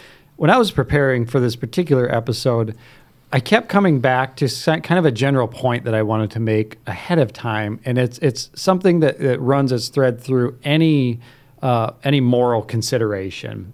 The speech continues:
and they're the three moral determinants. Um, and so, uh, and you can look this up in the catechism, they're in there, they're spelled out.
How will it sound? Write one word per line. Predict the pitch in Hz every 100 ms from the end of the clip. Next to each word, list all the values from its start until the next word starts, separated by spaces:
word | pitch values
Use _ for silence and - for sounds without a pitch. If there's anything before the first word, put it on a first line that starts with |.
| -
and | 127 120 120
they're | 131 127
the | 123
three | 120 170 175
moral | 143 135 135 127
determinants. | 110 - - 117 95 90 117 - - - - - - - -
Um, | 131 120 123
and | 135
so, | 113 151 131 127 -
uh, | - - -
and | 151 165
you |
can | 202
look | 196 185
this | 175 165
up | 151
in | 143
the | 120
catechism, | 127 123 123 135 113 131 123 120 139
they're | 139 143
in | 135 131
there, | 127
they're | 123
spelled | 117 - 123 117
out. | 113 110 117